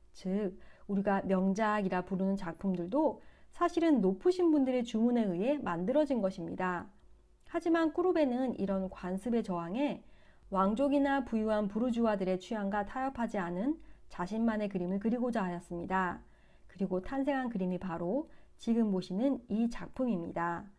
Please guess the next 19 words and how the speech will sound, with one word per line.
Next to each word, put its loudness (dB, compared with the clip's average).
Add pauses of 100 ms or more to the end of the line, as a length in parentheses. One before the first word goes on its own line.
(400)
딱 0
이 4
그림을 2
보면 -2
특히 0
아름다운 2
것도 0
없고 -2
그냥 -2
일상적인 0
인사 -2
장면처럼 -4
보입니다. -2 (580)
그러나 -2
이 -4
그림은 0
매우 0
혁명적인 0
그림입니다. -4